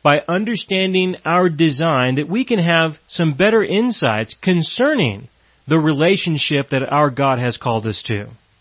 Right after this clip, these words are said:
Now, we could describe ourselves as being an individual or a person of three components.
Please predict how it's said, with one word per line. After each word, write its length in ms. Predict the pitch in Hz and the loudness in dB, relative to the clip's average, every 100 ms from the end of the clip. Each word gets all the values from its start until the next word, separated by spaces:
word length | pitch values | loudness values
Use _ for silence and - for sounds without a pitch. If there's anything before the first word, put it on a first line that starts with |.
| _ _ _ _ - - - - | _ _ _ _ -20 -20 -20 -2
Now, 240 | 185 185 - | 2 2 2
we 200 | 214 277 | 0 0
could 260 | - 330 | 0 0
describe 500 | 330 254 - 208 208 | 2 -2 -2 -2 0
ourselves 760 | 185 170 - 165 160 156 143 - _ _ _ | 2 0 0 2 2 0 -2 -12 _ _ _
as 220 | 156 156 127 | 0 0 2
being 320 | 170 170 170 156 | 2 2 0 -2
an 140 | 156 - | -4 0
individual 640 | 220 233 196 185 156 160 | 0 2 4 4 4 0
or 180 | 131 143 | 0 0
a 80 | |
person 880 | 135 - - 196 196 - 117 110 120 - _ _ _ | -2 -10 -2 0 0 0 0 -2 -6 -12 _ _ _
of 200 | 160 165 - | 0 0 0
three 220 | 165 185 | 0 2
components. 720 | 170 147 127 104 101 - - | 0 0 0 -2 -6 -12 -16